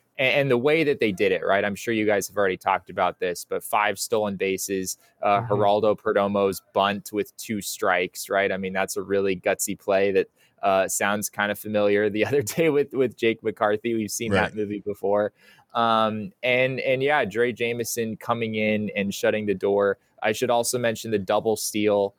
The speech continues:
Speaker 1: out of those five stolen bases. Two of them happened at once, and one of them was of home,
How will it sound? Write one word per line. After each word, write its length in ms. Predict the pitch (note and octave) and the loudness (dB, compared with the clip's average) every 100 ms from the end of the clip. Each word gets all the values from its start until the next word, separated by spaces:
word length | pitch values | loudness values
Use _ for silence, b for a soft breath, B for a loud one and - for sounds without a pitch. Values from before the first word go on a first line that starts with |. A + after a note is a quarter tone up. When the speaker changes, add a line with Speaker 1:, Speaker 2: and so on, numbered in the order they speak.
| _ - | _ -2
Speaker 1:
out 140 | G2+ | 0
of 80 | G#2 | 2
those 180 | G#2 - | 0 -2
five 320 | - G2+ G#2 | 0 0 -2
stolen 320 | - A2 G2+ | -2 -2 0
bases. 480 | F#2+ G2 F#2+ G#2 F#2+ | 0 0 0 -4 -6
Two 200 | - A2+ | -4 -2
of 100 | G#2 | 0
them 140 | G#2 G#2 | -2 -2
happened 340 | G2+ - G#2 | -2 -2 -2
at 80 | F2+ | 0
once, 380 | G2 G2+ G#2 G#2+ | 2 0 -2 -4
and 140 | F2+ | 0
one 180 | G2+ G#2+ | 0 0
of 100 | F#2+ | -2
them 200 | G#2 G2 | -4 -4
was 180 | G2 F#2+ | -2 -4
of 80 | F2 | -4
home, 460 | - G#2 G2+ G2 | -2 0 0 -4